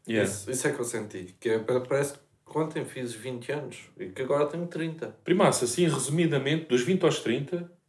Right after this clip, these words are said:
Speaker 1: tive três trabalhos, tive três filhos,
Speaker 2: Pois,
Speaker 1: mudei
Speaker 2: claro,
Speaker 1: de casa
Speaker 2: claro, claro.
Speaker 1: quatro vezes.
Speaker 2: Pois. É isso,
Speaker 1: Abri
Speaker 2: é
Speaker 1: uma
Speaker 2: isso.
Speaker 1: loja, fechei
Speaker 2: Por
Speaker 1: uma
Speaker 2: mais que
Speaker 1: loja.
Speaker 2: justificar, pois foi, tu tiveste uma loja de roupa, o pessoal
Speaker 1: Yeah,
Speaker 2: não sabe.
Speaker 1: fechei uma loja.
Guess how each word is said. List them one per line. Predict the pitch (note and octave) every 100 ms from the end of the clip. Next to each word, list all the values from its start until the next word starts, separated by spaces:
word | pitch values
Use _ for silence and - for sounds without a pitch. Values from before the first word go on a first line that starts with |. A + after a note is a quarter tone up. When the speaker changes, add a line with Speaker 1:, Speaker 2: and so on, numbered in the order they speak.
| _ _ _ -
Speaker 1:
tive | B2 G#2+
três | C#3 D3+
trabalhos, | - A#2 F#2+ F#2 G#2+ - - _
tive | - G#2
três | - D3+ D3
filhos, | - G#2 G#2 - - -
Speaker 2:
Pois, | - B2+
Speaker 1:
mudei | B2 D3 D3+
Speaker 2:
claro, |
Speaker 1:
de |
casa | C#3 A2+ -
Speaker 2:
claro, | - -
claro. | C3+ C#3
Speaker 1:
quatro | D#3 - A#2+
vezes. | A#2 C3 - - - - - - -
Speaker 2:
Pois. | - C#3 C#3 - _ _ _ _ _ _ _ _ _ _ _ _ _ _ _ _ _ -
É | C3
isso, | D#3+ F3
Speaker 1:
Abri | C3+ F3
Speaker 2:
é |
Speaker 1:
uma | F#3
Speaker 2:
isso. | D3+
Speaker 1:
loja, | A#2+ A#2+ D#3 E3 D#3
fechei | - D#3+
Speaker 2:
Por | E3+
Speaker 1:
uma |
Speaker 2:
mais | F3
que | A#2
Speaker 1:
loja. | A2+ D#3+
Speaker 2:
justificar, | D#3+ - D3 C#3+ -
pois | - D3+
foi, | - -
tu | E3 B2
tiveste | A#2+ A#2 A2
uma | A#2
loja | A#2+ B2
de | D3
roupa, | - F3 -
o |
pessoal | - A#2
Speaker 1:
Yeah, | G#2 F2
Speaker 2:
não |
sabe. | - -
Speaker 1:
fechei | C#3
uma | C#3 B2+
loja. | A2 G#2+ A2 D3+